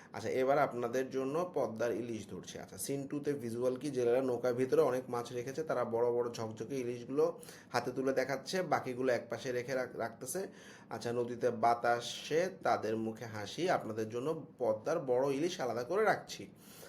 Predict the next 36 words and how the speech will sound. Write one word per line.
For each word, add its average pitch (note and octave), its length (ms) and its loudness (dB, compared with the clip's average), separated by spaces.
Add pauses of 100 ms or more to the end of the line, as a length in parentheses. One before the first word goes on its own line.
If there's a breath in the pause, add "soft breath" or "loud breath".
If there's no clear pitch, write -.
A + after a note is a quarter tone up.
(120 loud breath)
আচ্ছা, A2 320 -2
থার্ড D3 280 6
সিনে F#3 260 2
সে F3+ 140 0
বলতেছে, E3+ 400 0
জেলেরা C#3 360 4
বড় C3 340 4
ইলিশগুলো C#3+ 880 0 (340 loud breath)
বরফ A#2+ 360 4
দিয়ে C3 140 2
প্যাক B2 300 0
করছে, B2 260 -2
মাছগুলো A#2+ 540 -2
কাগজে A2+ 680 2
এবং A#2 380 0
পলিথিনে G#2+ 520 -4
মোড়ানো, B2 680 0 (280 loud breath)
চারপাশে A2 640 2
ধোয়া A2 320 0
ওঠা A2 280 2
বরফ, A#2+ 480 0
পেছনে B2 540 -4 (520 loud breath)
নৌকা A2 440 2
এবং A#2 320 0
নদীর A2 360 -2
পাড় G#2+ 280 2
দেখা A2 280 -4
যাচ্ছে, A#2+ 360 -2
এরকম A#2+ 460 0
বড় A#2+ 240 2
ইলিশ F3 220 -2
পেতে D#3 160 -4
আমাদের G#2+ 220 -6
পেজে F2+ 180 -10
মেসেজ - 340 -16
করুন। - 180 -18